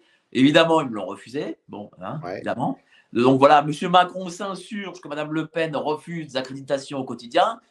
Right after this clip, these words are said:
Speaker 1: mais il refuse une accréditation à Radio Courtoisie. Bon, ok.
Speaker 2: Hmm.
Speaker 1: Mais malgré tout, j'ai eu quand même eu l'idée de m'inscrire en amont, euh, sous mon propre nom.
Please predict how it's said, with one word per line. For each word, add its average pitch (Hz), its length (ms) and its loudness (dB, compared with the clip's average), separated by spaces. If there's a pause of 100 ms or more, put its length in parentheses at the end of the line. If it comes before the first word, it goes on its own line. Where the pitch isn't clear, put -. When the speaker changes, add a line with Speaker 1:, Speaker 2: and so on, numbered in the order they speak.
(120)
Speaker 1:
mais 131 100 -2
il 139 60 4
refuse 165 680 -4
une 135 100 -4
accréditation 131 600 -6
à 151 100 6
Radio 139 200 -2
Courtoisie. 135 520 -10 (100)
Bon, 101 180 -6 (100)
ok. - 160 -10
Speaker 2:
Hmm. 202 280 0 (800)
Speaker 1:
Mais 165 80 -4
malgré 214 340 0
tout, 220 220 -4
j'ai 165 120 -2
eu 175 60 -2
quand 190 120 0
même 196 160 0
eu 196 80 -6
l'idée 196 400 0
de 151 120 0
m'inscrire 165 800 -2
en 160 200 -2
amont, 160 520 -4
euh, 113 220 -10
sous - 180 -10
mon 147 120 -10
propre 143 380 -6
nom. 143 240 -12